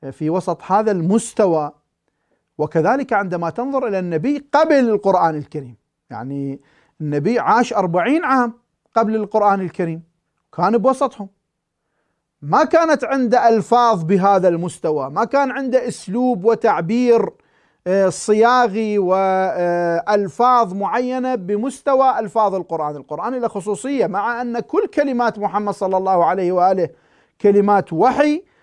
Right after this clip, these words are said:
لكن الوحي هذا تارة يصاغ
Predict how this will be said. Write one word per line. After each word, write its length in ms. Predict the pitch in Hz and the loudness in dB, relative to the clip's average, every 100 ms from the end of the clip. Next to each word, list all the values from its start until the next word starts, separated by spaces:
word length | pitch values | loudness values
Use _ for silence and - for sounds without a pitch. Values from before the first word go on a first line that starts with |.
| _ | _
لكن 560 | 170 196 190 196 180 160 175 | -2 0 0 -4 -10 -10 -8
الوحي 680 | 156 165 247 254 277 277 _ _ _ | -4 0 2 2 0 -2 _ _ _
هذا 580 | - 202 240 233 233 226 | -2 2 2 2 2 0
تارة 460 | - 196 233 233 214 | 0 2 2 2 0
يصاغ 760 | 190 165 160 156 214 226 180 | -4 -8 -10 -2 2 2 0